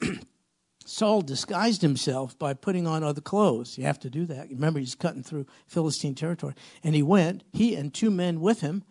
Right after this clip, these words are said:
uh, and they came to the woman by night. By the way, I, I've been thinking about these two men. They're government employees.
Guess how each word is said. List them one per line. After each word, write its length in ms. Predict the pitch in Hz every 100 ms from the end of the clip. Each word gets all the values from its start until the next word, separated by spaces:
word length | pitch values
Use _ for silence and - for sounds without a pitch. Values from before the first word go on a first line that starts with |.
| _ _ _ _ _ -
uh, 200 | 156 143 - _ -
and 200 | 151 151
they 80 | 156
came 240 | 180 180
to 100 | 165
the 100 | 156
woman 240 | 156 156
by 200 | 156 156
night. 340 | 180 196 131 143 _ -
By 140 | 208
the 60 | 226
way, 140 | 202
I, 500 | 175 165 160 - 175
I've 100 | 185
been 100 | 196
thinking 220 | 262 220
about 220 | 147 143
these 180 | - 135
two 160 | - 170
men. 420 | 151 143 120 110 _ _ -
They're 320 | 147 170 160
government 640 | 151 175 240 185 151 160
employees. 760 | 175 156 208 226 269 254 127